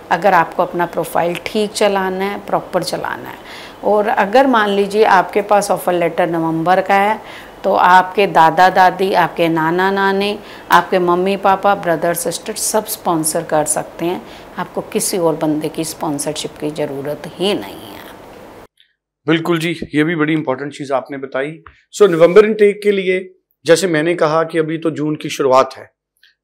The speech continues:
Speaker 2: तो comfortably कब तक students apply करें, जो fresh students हैं खास तौर पर वो, और जो पिछले हैं previous pass out, वो कब तक apply कर सकते हैं?
Speaker 1: आ, सुरेंद्र जी, ये है कि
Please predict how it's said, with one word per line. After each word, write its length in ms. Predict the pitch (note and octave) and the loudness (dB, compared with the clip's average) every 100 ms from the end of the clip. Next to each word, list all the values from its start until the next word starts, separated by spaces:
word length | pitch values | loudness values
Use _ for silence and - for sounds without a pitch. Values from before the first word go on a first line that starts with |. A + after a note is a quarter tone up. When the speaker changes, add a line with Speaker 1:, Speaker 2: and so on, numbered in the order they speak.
| - | 6
Speaker 2:
तो 280 | A3 A3 - | 6 6 0
comfortably 640 | E3+ F3 G#3+ A3 G3 G#3 G#3+ | 2 2 6 6 6 2 -4
कब 420 | - E3+ D#3+ - | -2 -2 -2 2
तक 160 | A3 G#3+ | 0 0
students 720 | - F3+ E3+ F3+ F3+ - - _ _ _ _ _ | -8 -6 -2 -2 -4 -8 -14 _ _ _ _ _
apply 280 | - D#3+ D3 | 0 4 4
करें, 280 | C3+ A#2 - - _ _ B2 | 2 -4 -8 -20 _ _ -2
जो 120 | D3+ | -2
fresh 280 | - F3 D#3+ | 2 2 0
students 520 | - D3+ C#3 C#3 - | -2 -6 -6 -6 -6
हैं 100 | D3 | -6
खास 260 | C3 B2 - | -4 -4 -4
तौर 120 | B2+ | -6
पर 180 | - B2 | -4 -8
वो, 220 | G#2+ - _ _ _ _ _ _ _ _ G3 | -10 -18 _ _ _ _ _ _ _ _ 6
और 400 | G#3 A3+ - - | 6 4 -4 -4
जो 140 | - F#3+ | 2 2
पिछले 420 | F#3 - G3 G3 | 0 2 6 6
हैं 240 | F#3 F3+ | 4 -2
previous 360 | D#3+ F3 G3 G3 | -4 -2 -2 0
pass 300 | - D3+ D3 | 2 2 4
out, 120 | D#3 E3 | 0 2
वो 120 | F3+ | 0
कब 280 | F3+ D#3 - | 0 0 2
तक 140 | D#3+ | 0
apply 240 | C#3 B2+ A#2+ | 0 -4 -4
कर 140 | A2+ | -10
सकते 360 | - - _ _ | -14 -20 _ _
हैं? 100 | _ _ - - - - - G3 | _ _ -20 -20 -20 -20 -14 -2
Speaker 1:
आ, 340 | G3 F#3 F#3+ | 2 2 0
सुरेंद्र 500 | - C4 C#4+ D4 E4+ | 2 6 6 8 6
जी, 140 | D4+ D#4+ | 6 4
ये 380 | C#4+ B3 C#4+ | 6 8 10
है 80 | C4+ | 8
कि 140 | C#4 | 6